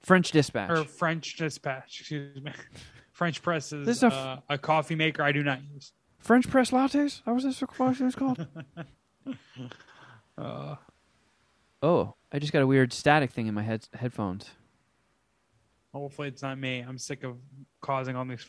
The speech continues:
Speaker 2: fucking tech issues in my end.
Speaker 1: And hopefully it's not that weird fucking spasm thing that the recorder was doing that one episode that completely butt-fucked it. But I don't know. That was a, that was a solid, um, solid movie for weekends. That was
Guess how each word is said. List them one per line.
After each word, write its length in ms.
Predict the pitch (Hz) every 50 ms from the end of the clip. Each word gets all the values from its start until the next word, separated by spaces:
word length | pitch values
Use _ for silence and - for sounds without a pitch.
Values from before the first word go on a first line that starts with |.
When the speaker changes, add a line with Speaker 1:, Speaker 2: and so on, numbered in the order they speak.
| _ -
Speaker 2:
fucking 300 | 156 139 - - 127 120
tech 260 | - 135 131 123 - -
issues 320 | 120 113 - 135 131 131
in 100 | 131 131
my 180 | 131 131 131 131
end. 200 | 127 127 131 131 - _ _ _ -
Speaker 1:
And 120 | 120 113
hopefully 280 | 110 117 117 - 131 120
it's 120 | 113 -
not 140 | 127 120 -
that 180 | 113 104 78 -
weird 300 | 117 117 117 113 107 -
fucking 460 | - - 120 - 123 107 107 101 -
spasm 640 | - - - - - - 147 131 143 147 139 135 127
thing 180 | 127 139 135 131
that 100 | 123 -
the 80 | 131
recorder 460 | 120 123 120 - 143 135 135 127 127
was 160 | 120 120 120 120
doing 320 | 127 123 123 123 120 123
that 160 | 120 117 117
one 160 | 120 123 123
episode 460 | 120 113 - 117 110 - 120 113 113 113
that 200 | 110 110 113 - _ _ _ _ _ _ _ _ _ _ _
completely 400 | - 143 131 - 147 147 135 131
butt-fucked 520 | 117 117 131 135 127 - - 127 120 - 131
it. 140 | 120 - - _ _ _ _ _ _ _ _ _ _ _ _ _ _ _ _
But 100 | - 220
I 60 | 254
don't 20 |
know. 100 | 277 233
That 100 | 202 226
was 120 | 247 240 220
a, 60 | 202
that 100 | 196 220
was 120 | 233 226
a 60 | 214 185
solid, 540 | - - 208 202 208 208 208 208 208 196 196
um, 400 | 190 190 185 185 185 185 180 -
solid 340 | - - - 196 202 202 185
movie 260 | 180 180 180 165 160
for 160 | 151 - 156
weekends. 560 | 147 151 147 143 139 139 113 104 110 - - -
That 100 | 135 139
was 300 | 139 135 131 127 -